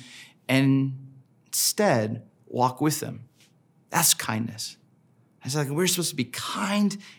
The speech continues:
and compassionate. We should, like, care for what they are walking through. We should, like, learn to kind of walk in their shoes. And I think in this time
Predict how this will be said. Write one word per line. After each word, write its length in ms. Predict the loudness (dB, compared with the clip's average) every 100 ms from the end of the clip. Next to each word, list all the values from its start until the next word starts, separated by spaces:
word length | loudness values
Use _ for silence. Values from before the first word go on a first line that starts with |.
| _
and 140 | -8 -2
compassionate. 960 | -4 -4 -10 -6 -4 -2 -4 -6 -10 _ _ _ _ _ _ _ _
We 60 | 0
should, 160 | 2
like, 180 | 0 -2
care 720 | -6 -4 -2 -2 -2 -4 -8 -18 _ _ _ _ _
for 160 | -4 0
what 240 | 0 2
they 520 | 4 4 4 0 -4 -10 -4
are 80 | 0
walking 440 | 2 0 0 0
through. 140 | 2
We 80 | 2
should, 180 | 4 2
like, 200 | 0 -2
learn 800 | 0 4 6 6 6 6 2 -4 -20 _
to 100 | -14
kind 180 | -6 -2
of 60 | 0
walk 560 | 0 2 2 2 -2 -8
in 140 | 2 2
their 120 | 2
shoes. 540 | 0 0 -2 -4 -10 -12 _ _ _ _ _ _ _ _
And 100 | 2
I 40 |
think 320 | 6 6 4 4
in 160 | 6
this 260 | 8 8 8
time 440 | 8 8 6 2